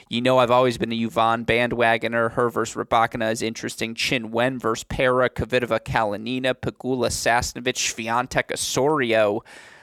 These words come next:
A lot of good day three matches. If you're asking me to rank my top three, I'd go Goff Raducanu, Collins Mukova,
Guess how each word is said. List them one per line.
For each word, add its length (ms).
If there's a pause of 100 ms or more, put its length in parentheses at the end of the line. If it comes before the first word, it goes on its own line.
(300)
A 40
lot 400
of 80
good 200
day 200
three 260
matches. 420
If 140
you're 100
asking 280
me 40
to 80
rank 220
my 80
top 260
three, 160
I'd 100
go 100
Goff 380
Raducanu, 760 (420)
Collins 540
Mukova, 640